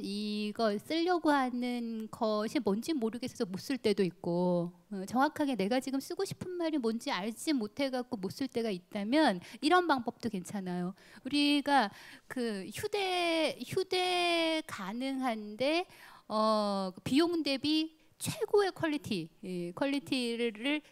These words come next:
자랑하는, <laughs> 자랑한 책 한 권. 음. 한국에는 괜찮은 작가들이 정말 많습니다, 여러분.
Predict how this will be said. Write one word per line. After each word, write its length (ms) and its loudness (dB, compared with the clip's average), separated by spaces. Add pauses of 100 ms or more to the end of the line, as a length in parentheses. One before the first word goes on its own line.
자랑하는, 760 -4
<laughs> 340 -4
자랑한 360 -4
책 180 -6
한 120 0
권. 280 0 (160)
음. 280 -6 (440)
한국에는 760 0
괜찮은 380 -2
작가들이 440 -6
정말 300 -4
많습니다, 520 -2
여러분. 480 -4